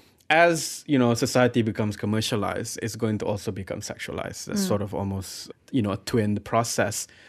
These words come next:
Speaker 1: And I think this relates back to what you said earlier about how sometimes the media is the, our first and most influential,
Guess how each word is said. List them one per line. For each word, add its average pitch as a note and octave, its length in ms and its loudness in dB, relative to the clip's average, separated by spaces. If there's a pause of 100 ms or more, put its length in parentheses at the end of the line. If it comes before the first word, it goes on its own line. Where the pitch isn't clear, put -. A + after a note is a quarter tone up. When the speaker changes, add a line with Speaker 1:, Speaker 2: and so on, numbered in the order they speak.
(340)
Speaker 1:
And B2 220 4
I B2 120 4
think C3+ 280 4
this - 280 2
relates A2 360 2
back G2+ 220 2
to A2 60 0
what G2+ 120 2
you G#2+ 60 0
said - 240 0
earlier G#2+ 440 0
about G2+ 280 0
how G2+ 460 -4 (320)
sometimes G#2+ 520 0
the G2 60 -6
media G#2 340 2
is F#2+ 160 -6
the, G2 140 -4
our G2+ 140 0
first - 480 -2
and G2 320 -4
most G#2 260 -4
influential, G2 840 -4